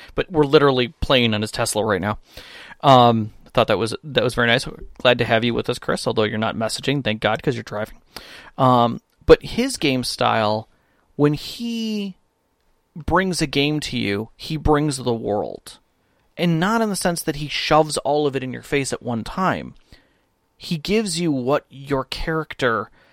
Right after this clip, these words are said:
and what your group is experiencing in such detail that you can taste it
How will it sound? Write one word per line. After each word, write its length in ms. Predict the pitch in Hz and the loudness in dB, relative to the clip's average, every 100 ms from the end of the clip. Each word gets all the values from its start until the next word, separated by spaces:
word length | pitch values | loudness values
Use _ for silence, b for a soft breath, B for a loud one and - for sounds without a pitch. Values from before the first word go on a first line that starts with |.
| b b _ | b b _
and 200 | 160 135 | 0 2
what 160 | 139 | -2
your 140 | 127 131 | -2 -10
group 640 | 139 147 190 214 139 - - _ _ | -8 -6 -2 0 0 -4 -14 _ _
is 160 | 170 143 | -2 -2
experiencing 1120 | 135 - - 147 147 127 110 - - 110 107 - _ _ _ | -4 -6 -4 -2 0 -2 -4 -6 -8 -8 -10 -16 _ _ _
in 140 | 170 151 | -4 -2
such 360 | - 190 - | -2 -2 -4
detail 500 | 147 165 165 151 123 | -8 -10 -2 2 2
that 160 | 117 - | 0 -6
you 140 | 143 | -10
can 200 | 127 127 | -8 -10
taste 480 | 117 - 131 - - | -8 -8 -8 -8 -10
it 300 | - - - | -12 -18 -20